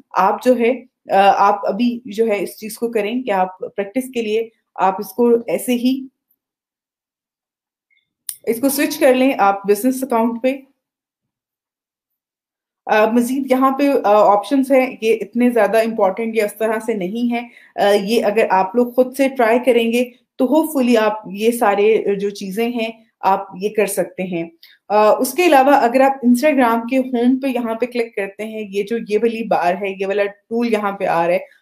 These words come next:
आइकन आ रहा है, इस पे आपने click करना है तो ये आपके पास आ जाएगा जहाँ पे आप लोगों को फॉलो कर रहे होते हैं, जिन लोगों को आप फॉलो कर रहे होते हैं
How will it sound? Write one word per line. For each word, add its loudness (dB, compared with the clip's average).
आइकन 0
आ 0
रहा 2
है, -2
इस -10
पे 2
आपने 2
click -2
करना -2
है -4
तो 0
ये 2
आपके 0
पास 2
आ 0
जाएगा 0
जहाँ -4
पे 0
आप 2
लोगों 0
को -2
फॉलो 4
कर 2
रहे 4
होते 0
हैं, -6
जिन 2
लोगों 4
को 0
आप -2
फॉलो 0
कर 2
रहे 0
होते -8
हैं -8